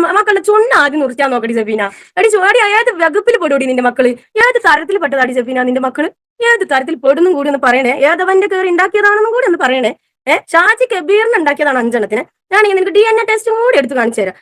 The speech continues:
ഏ, പക്ഷെ നിനക്ക് എന്റെ കൂടെ ഡി എൻ എ ടെസ്റ്റ് എടുക്കാൻ വരാൻ പറ്റുമോ സഫീന?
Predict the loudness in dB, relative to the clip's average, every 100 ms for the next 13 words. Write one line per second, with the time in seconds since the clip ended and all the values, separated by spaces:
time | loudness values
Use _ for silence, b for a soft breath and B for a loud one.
0 | b -4 -4 b -2 2 4 2 0 -2
1 | -2 b -4 0 2 2 0 -2 -2 -2
2 | 0 0 -2 -4 0 0 2 2 2 0
3 | -2 -2 -2 2 2